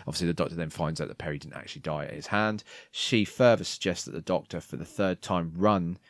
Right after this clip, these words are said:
for the vacant presidency on Gallifrey, but he declines, stating that she would be better candidate.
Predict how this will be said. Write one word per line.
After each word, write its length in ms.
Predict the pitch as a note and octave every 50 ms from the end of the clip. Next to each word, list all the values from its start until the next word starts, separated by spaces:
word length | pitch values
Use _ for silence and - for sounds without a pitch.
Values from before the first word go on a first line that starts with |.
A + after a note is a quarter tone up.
| _ _ _ _ _
for 440 | _ - - G#2 F#2+ F2+ F2+ E2+ -
the 120 | - F#2 E2+
vacant 520 | E2 F#2 F#2 F#2 F2+ - F2+ D#2+ - -
presidency 580 | - A#2+ A#2 G#2 G#2 G#2 - - - G#2 G2 F2+
on 120 | E2+ E2+
Gallifrey, 680 | - A2+ G#2+ G#2 G2 - - - F#2+ F2+ F2 F2 F2 -
but 160 | - D2+ -
he 100 | - F#2
declines, 840 | E2+ F2 - - - - G2 F#2+ F#2 F2 E2+ D#2+ E2 E2 - - - - - - - _
stating 420 | - - - - G2+ E2+ C2 D2+ D2+
that 140 | - - -
she 320 | - - - G2+ F#2+ F#2+
would 160 | F2 F2+ E2
be 100 | - E2+
better 240 | E2 - F2 C#2 A#1+ -
candidate. 640 | - - E2+ E2+ E2 D#2+ D#2+ E2+ E2 C#2 - -